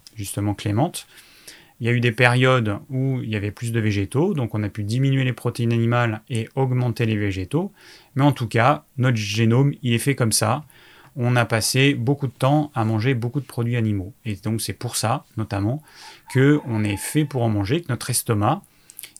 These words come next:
il est fait pour ça. Alors maintenant, qu'est-ce qui se passe quand je mets dans mon estomac, euh, du blé qui contient, euh, dans les dix, douze pour cent de protéines, qui contient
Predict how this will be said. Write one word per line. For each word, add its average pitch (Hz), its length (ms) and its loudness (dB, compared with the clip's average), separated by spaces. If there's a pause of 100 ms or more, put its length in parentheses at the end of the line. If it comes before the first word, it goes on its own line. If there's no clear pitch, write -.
il 147 140 4
est 127 40 2
fait 160 160 -4
pour 135 180 -6
ça. - 320 -4
Alors 117 180 0
maintenant, 151 480 0
qu'est-ce 170 200 -2
qui 131 100 -4
se - 80 -4
passe 143 280 0
quand 117 200 -2
je 107 100 0
mets 135 180 2
dans 120 260 -2
mon 123 140 0
estomac, 110 540 0 (1000)
euh, 107 720 0 (600)
du 120 200 0
blé 120 400 2 (480)
qui 139 160 -4
contient, 139 680 2 (1200)
euh, 110 880 -2 (440)
dans 113 340 -2
les 110 140 2
dix, 127 320 2
douze 127 180 -2
pour 123 220 -6
cent 123 160 0
de 117 60 0
protéines, 127 800 0 (360)
qui 123 120 -8
contient 120 600 -2